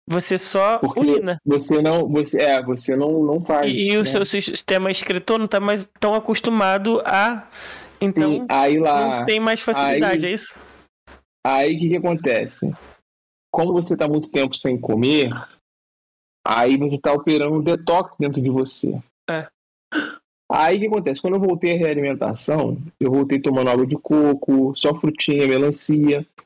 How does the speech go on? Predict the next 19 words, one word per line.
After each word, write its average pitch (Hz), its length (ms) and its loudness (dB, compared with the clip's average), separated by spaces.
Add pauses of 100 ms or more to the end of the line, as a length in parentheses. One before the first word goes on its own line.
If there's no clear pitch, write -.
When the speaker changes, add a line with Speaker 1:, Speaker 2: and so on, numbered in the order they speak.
(160)
Speaker 2:
E 175 140 4
aí, 170 140 4
o 170 40 2
intestino 175 480 0
lembra 165 300 2
que 170 80 0
ele 165 100 0
funciona. 160 640 -2 (400)
Speaker 1:
Ah. 175 240 -2
Speaker 2:
E 185 140 2
aí, 175 420 2
ele 151 200 0
vai 156 120 0
botar 160 300 0
pra 160 160 -2
fora 156 420 -2
toda 180 280 -2
aquela 180 240 -2
placa, 160 720 -2